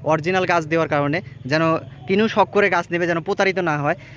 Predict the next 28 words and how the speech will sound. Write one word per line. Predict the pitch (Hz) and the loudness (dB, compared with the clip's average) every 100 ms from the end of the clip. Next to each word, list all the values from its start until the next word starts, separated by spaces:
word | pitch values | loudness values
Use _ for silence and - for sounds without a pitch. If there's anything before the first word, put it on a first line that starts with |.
| - 135 | -10 0
আর | 147 | 2
আমাদেরও | 151 156 190 202 220 220 180 | 2 2 2 4 4 2 0
যেন | 170 196 | 0 2
অরিজিনাল | 175 175 202 196 | 2 2 0 0
গাছটার, | 180 - 196 175 - | 0 0 -2 -2 -4
আমাদের | 151 156 160 175 | -2 0 0 -2
কাছেও | 175 - 175 190 | -2 -4 -4 0
প্রাইস | 170 165 | 2 2
বেশি, | 156 156 165 170 - - - | 0 -2 -2 -6 -12 -20 -6
হ্যাঁ, | 196 165 | -4 0
কারণ | 165 175 | 0 4
গাছগুলো, | 170 170 175 180 175 - - - - - | 2 2 0 2 0 -6 -20 -20 -20 -10
আহ, | 147 147 151 - - | -4 -2 -2 -6 -2
অনেক | 175 196 - - - | 0 0 -6 -16 -2
পরিচর্যা | 196 196 208 180 185 | 2 2 2 0 0
করে, | 180 180 | 2 2
আহ, | 165 | 2
গাছগুলো | 156 160 160 165 | 0 0 0 0
তৈরি | 170 165 | 0 0
করতে | 151 127 | -2 -4
হয়, | 139 165 - - | -6 -6 -10 -4
যার | 156 156 | -2 0
কারণে | 170 165 170 | 0 0 0
এই | 160 160 | 0 0
গাছগুলোর | 165 151 165 | 0 0 0
দাম | 156 151 | 0 0
বেশি | 147 143 160 | -2 -4 -2
হয়। | 156 | -2